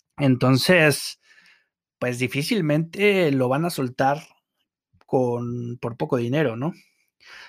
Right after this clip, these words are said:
Dicen que un killer para el Toluca. Pues bueno, hoy contrataron a Paolo Irizar, ¿no?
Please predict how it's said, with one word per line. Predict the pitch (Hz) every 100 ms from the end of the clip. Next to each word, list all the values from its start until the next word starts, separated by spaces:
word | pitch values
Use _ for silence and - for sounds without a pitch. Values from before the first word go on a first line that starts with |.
| _
Dicen | 143 160 160
que | - 143 -
un | 202
killer | 196 196 202 196
para | 175 143
el | 131
Toluca. | 131 135 175 160 - 107 - _ _ _
Pues | 131
bueno, | 139 139 135
hoy | 160
contrataron | 160 143 139 143 147 143
a | 131 127 127 123 123 123 123 123 123
Paolo | 123 127 135
Irizar, | 135 160 214 208 240 - - - - _
¿no? | 143 151 190 240